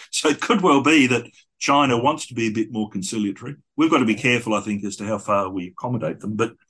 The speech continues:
it could well be in a number of areas, China will come back to the negotiating table, and that's where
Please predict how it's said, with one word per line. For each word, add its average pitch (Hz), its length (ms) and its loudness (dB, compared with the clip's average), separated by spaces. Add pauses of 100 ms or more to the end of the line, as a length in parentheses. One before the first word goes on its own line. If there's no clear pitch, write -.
(300)
it 120 100 -10
could 147 160 0
well 110 260 4
be 113 440 0 (320)
in 110 100 0
a 101 60 2
number 120 300 2
of 98 140 0
areas, 104 460 -2
China 117 580 -2 (360)
will 131 160 2
come 110 260 -2
back 104 240 -6
to - 80 -14
the 101 140 -8
negotiating 104 680 0
table, 123 600 -4
and 120 560 -4 (240)
that's - 580 -4 (140)
where 104 500 2